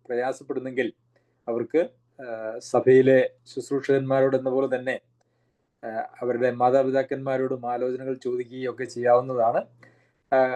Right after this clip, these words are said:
വളരെ പക്വതയുള്ള ആലോചനകൾ അവരിൽ നിന്ന് ലഭിക്കുവാനായിട്ടുള്ള സാധ്യത കൂടുതലുണ്ട്. പ്രത്യേകിച്ച്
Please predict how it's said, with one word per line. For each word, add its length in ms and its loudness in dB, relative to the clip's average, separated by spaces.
വളരെ 340 4
പക്വതയുള്ള 800 4
ആലോചനകൾ 580 -4
അവരിൽ 340 -10
നിന്ന് 260 -2
ലഭിക്കുവാനായിട്ടുള്ള 680 2
സാധ്യത 520 4
കൂടുതലുണ്ട്. 760 -2
പ്രത്യേകിച്ച് 600 2